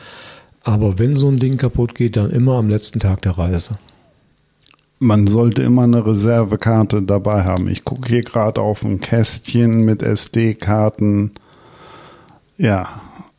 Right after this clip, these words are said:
Speaker 2: ich mag sie immer nicht wegschmeißen, wenn sie rumzuckeln, aber ich verwende sie auch nicht mehr für Aufnahmen, weil sie rumzuckeln.
Speaker 1: <laughs>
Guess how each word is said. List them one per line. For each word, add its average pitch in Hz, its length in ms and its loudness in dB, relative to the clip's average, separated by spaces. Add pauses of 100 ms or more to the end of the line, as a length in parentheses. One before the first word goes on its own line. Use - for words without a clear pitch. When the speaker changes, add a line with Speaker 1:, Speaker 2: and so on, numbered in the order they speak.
(320)
Speaker 2:
ich - 180 -2
mag 139 340 2
sie - 140 0
immer 135 260 2
nicht 127 320 2
wegschmeißen, 107 960 0
wenn 101 240 2
sie 98 80 -2
rumzuckeln, 110 1040 0
aber 110 340 0
ich - 180 -6
verwende 117 560 0
sie 123 140 -2
auch 113 240 -2
nicht 117 240 -2
mehr 113 300 0
für 117 240 -2
Aufnahmen, 113 760 -2 (140)
weil 131 340 2
sie 95 140 -2
rumzuckeln. 92 840 -8
Speaker 1:
<laughs> - 40 -20